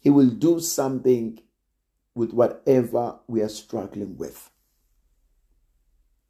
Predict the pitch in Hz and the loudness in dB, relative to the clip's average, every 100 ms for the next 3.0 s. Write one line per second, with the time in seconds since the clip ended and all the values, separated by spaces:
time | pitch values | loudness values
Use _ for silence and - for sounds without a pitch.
0 | _ _ _ _ _ _ _ _ _ _ | _ _ _ _ _ _ _ _ _ _
1 | _ _ - 170 160 - 131 127 135 139 | _ _ -2 0 0 2 2 4 2 2
2 | - 120 113 110 110 104 90 80 _ | -2 -4 -2 -2 -2 -4 -12 -14 _